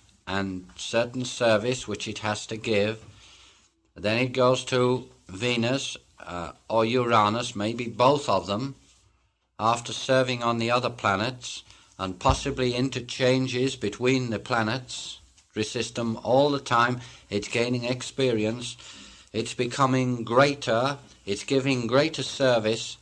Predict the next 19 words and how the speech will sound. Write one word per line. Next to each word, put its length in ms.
and 180
so 160
on. 320
And 460
during 380
this 200
time, 320
it's 380
not, 320
um, 380
limited 680
to 180
any 220
one 320
planet, 440
because 360
it 160
can 220
travel 520